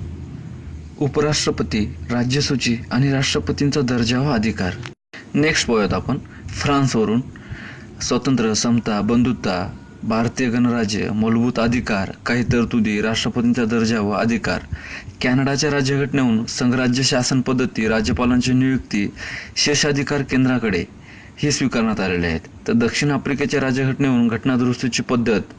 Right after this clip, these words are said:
राज्यसभा सदस्यांची निवडणूक पद्धत, जर्मनीहून आणीबाणी व त्यातील काही राष्ट्रपतींचे अधिकार. जपान, काही मूलभूत कर्तव्ये, वैधानिक किंवा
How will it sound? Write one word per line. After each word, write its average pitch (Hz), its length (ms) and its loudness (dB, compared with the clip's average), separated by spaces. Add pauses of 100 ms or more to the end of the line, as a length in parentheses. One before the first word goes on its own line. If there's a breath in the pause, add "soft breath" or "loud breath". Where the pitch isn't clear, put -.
(460 loud breath)
राज्यसभा 120 800 0
सदस्यांची 123 560 0
निवडणूक 147 400 2
पद्धत, 104 440 0 (800 loud breath)
जर्मनीहून 151 640 2 (120)
आणीबाणी 143 540 2
व 120 140 4
त्यातील 127 360 0
काही 131 200 0
राष्ट्रपतींचे 127 640 -2
अधिकार. 123 440 0 (1080)
जपान, 113 420 2 (760 loud breath)
काही 156 200 2
मूलभूत 160 340 2 (120)
कर्तव्ये, 139 460 0
वैधानिक 127 640 2 (460 loud breath)
किंवा 131 300 2